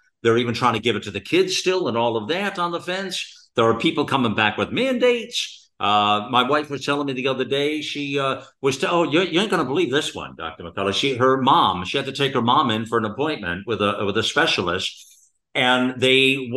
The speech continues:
her mom's in a wheelchair. And because of covid coming back, they wanted, and she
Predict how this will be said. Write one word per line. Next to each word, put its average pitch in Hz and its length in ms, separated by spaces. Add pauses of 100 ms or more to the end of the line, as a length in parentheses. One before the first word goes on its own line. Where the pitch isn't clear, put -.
her 131 140
mom's 151 300
in 131 100
a 131 40
wheelchair. 123 880
And 127 460
because 127 440
of 139 160
covid 156 380
coming 127 340
back, 131 500 (240)
they 127 160
wanted, 135 420
and 135 200
she 143 340